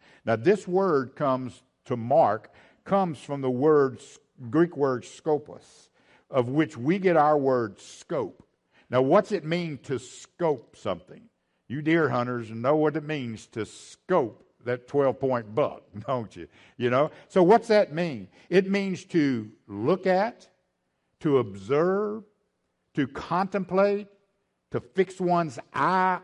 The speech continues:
on and, and attention upon someone or something. That's what the word scope means. So what Paul is saying, if there is people or a person within the church that is always causing division, that is always,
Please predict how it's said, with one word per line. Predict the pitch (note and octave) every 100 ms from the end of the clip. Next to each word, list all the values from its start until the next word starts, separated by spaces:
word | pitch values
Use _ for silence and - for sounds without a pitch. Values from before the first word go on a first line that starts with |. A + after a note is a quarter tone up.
| D#3+
on | E3 F3+ F#3 F#3
and, | F#3 C#3+ C#3
and | C3 C#3 B2
attention | A2+ - - G3 F#3 G3
upon | C#3+ - D3 B2+ A#2+
someone | - D3+ E3 D#3+ D#3 D#3 -
or | C3
something. | A#2+ - G2+ - D#2+ - _ -
That's | D#3+ -
what | D#3
the | C#3+
word | C3+ C3+ A2
scope | - - - C3 A#2 -
means. | A#2+ G2+ - _ _ _ _
So | -
what | E3+ F3+ F3
Paul | - F#3 G#3+ F#3+
is | D#3
saying, | - A3 F#3 C#3 - -
if | D#3 -
there | F3 A3 A#3
is | G3 F#3+ F3+ - _ _
people | - A3+ A#3 A#3 A#3+ -
or | D3+ D3
a |
person | - - G#3+ G3+ G#3+
within | F#3+ C3+ F3+ F#3 A#3+
the | A#3
church | - G3 D3 D3 - -
that | D#3 C#3+
is | C#3 -
always | D3+ F3+ A3+ A#3+ A#3 -
causing | - A3 A3 G#3+ G#3+
division, | G#3+ F#3 E3+ B2+ G2 F2 F#2+ _ _ _ _ -
that | E3
is | D3+ -
always, | - F3+ A#3 A#3+ A#3+ A#3+ A#3 G3+